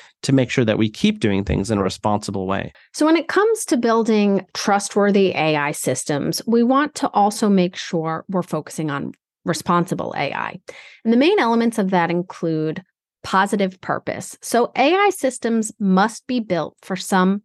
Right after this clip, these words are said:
Speaker 2: positive purpose. Again, you may say, "Well, that makes sense," but as you're building these systems and you're building them in a responsible way, you do want to make sure that that is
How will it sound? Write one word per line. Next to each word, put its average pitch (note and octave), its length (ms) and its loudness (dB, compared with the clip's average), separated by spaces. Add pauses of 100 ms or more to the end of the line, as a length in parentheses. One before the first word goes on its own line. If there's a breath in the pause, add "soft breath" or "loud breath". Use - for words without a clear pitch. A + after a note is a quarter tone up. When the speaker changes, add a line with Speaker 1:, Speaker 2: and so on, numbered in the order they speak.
(100)
Speaker 2:
positive E3 600 -4
purpose. - 540 -8 (720 loud breath)
Again, E4 480 2
you C#4+ 140 4
may C4 140 4
say, B3 160 0
"Well, F4+ 440 2 (220)
that F#4 280 4
makes G#3+ 340 -4
sense," E3 460 -6 (140)
but D4 300 2 (500)
as F4+ 220 2
you're G#4+ 100 2
building D#4 320 2
these D#4+ 220 0
systems E4+ 520 -4 (140)
and A3+ 140 2
you're A#3 80 2
building B3+ 320 2
them A#3+ 140 0
in G#3 120 -2
a F3 80 -2
responsible F#3+ 680 0
way, F3 420 0
you G#3+ 220 -6
do C#4 180 4
want D4+ 160 2
to B3+ 60 4
make G3 220 2
sure D#3+ 420 -2
that E3+ 180 -2
that E3 280 2
is D#3+ 360 -2